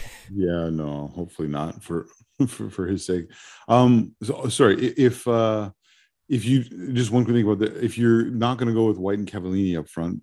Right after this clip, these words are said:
Speaker 2: with Gauld behind, and you want one up top and two behind, then yeah,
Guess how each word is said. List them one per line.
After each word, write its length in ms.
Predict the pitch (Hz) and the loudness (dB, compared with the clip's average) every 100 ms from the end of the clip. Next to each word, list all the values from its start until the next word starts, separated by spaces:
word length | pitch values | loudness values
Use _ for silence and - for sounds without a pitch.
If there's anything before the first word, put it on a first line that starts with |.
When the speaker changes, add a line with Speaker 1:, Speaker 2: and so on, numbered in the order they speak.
| 98 | -6
Speaker 2:
with 180 | 85 | -6
Gauld 220 | 85 87 82 | -2 -2 -2
behind, 480 | 85 90 82 78 | -4 -4 -4 -4
and 80 | 80 | -4
you 80 | 82 | -4
want 340 | 82 82 82 | -4 -4 -6
one 280 | 87 90 90 | -6 -2 -2
up 120 | 87 | -4
top 280 | - 82 82 | -4 -6 -6
and 100 | 80 | -8
two 140 | - 101 | -6 -4
behind, 420 | 87 78 78 80 _ _ _ | -4 -4 -8 -10 _ _ _
then 120 | 90 | -2
yeah, 220 | 95 78 | 0 0